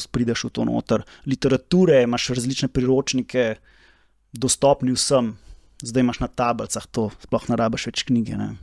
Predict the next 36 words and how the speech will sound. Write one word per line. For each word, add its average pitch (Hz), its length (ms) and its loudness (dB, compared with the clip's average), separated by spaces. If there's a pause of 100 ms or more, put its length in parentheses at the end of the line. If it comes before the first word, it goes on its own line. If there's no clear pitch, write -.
na 113 120 -4
telefonu. 117 560 -4 (1000)
Ehm, 110 500 -2 (260)
in 123 180 2
je 117 120 2
ful 190 180 2
fajn, 120 260 0
no, 120 100 -4
tako 151 220 -2
za 123 260 2
ful 170 260 -2 (200)
aktivno 151 400 0
preživljanje 127 520 0
časa 131 340 -2
od 120 120 -4
zunaj, 135 360 -2 (320)
da 127 140 -2
nisi 123 220 4
samo 127 200 2
takole 127 320 -4
z 117 120 -6
računalnikom 127 640 -2
noter, 123 400 -6 (480)
ehm, 113 560 0 (540)
in 117 520 -4
je, 120 220 -4
je 127 120 -4
ful 151 220 0
dostopno. 117 420 -2
Pa 135 140 -10
Slovenija 147 540 2
ima 123 160 -2
ful 156 240 -12
to 143 120 -6
srečo, 127 420 -4
da 110 260 0